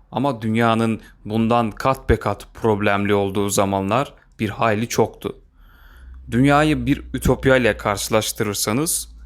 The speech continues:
evet, dünya çok problemli. Ama dünyayı tarihi ile karşılaştırırsanız, dünyanın en rahat çağında yaşadığımızın farkına varırsınız. Bu lafı her duyduğumda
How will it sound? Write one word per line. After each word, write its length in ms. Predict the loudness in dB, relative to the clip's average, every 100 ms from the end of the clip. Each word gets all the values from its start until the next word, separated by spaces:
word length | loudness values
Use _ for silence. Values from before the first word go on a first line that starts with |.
| -2
evet, 400 | 0 2 0 -8 -20 -20 -20 -16 -6
dünya 300 | 0 0 0
çok 360 | -2 -2 -2
problemli. 640 | 0 0 2 0 0 -4 -8 _ _ _ -6
Ama 360 | -2 0 -2 -6 -20 -16
dünyayı 480 | -4 0 2 2 0
tarihi 380 | 0 2 2 2
ile 280 | 2 0 0
karşılaştırırsanız, 1300 | 0 -2 0 -2 -2 -2 -2 0 0 0 -2 -6 -12 _ _ -4
dünyanın 640 | 0 2 2 2 0 -4 -8 _ _
en 280 | -2 -2 2
rahat 280 | 2 2 0
çağında 420 | 0 0 2 0
yaşadığımızın 760 | 0 -2 -2 -2 -2 -2 -2 -4
farkına 520 | -4 -4 -2 -4 -2
varırsınız. 640 | -2 -2 -4 -6 -10 -12 -14 _ _ _ _ _ _ _ _ -20 -20 _
Bu 240 | -2 2 4
lafı 400 | 2 2 -2 -2 _ _
her 420 | _ -2 0 0 -2
duyduğumda 720 | -2 -2 -4 -2 0 0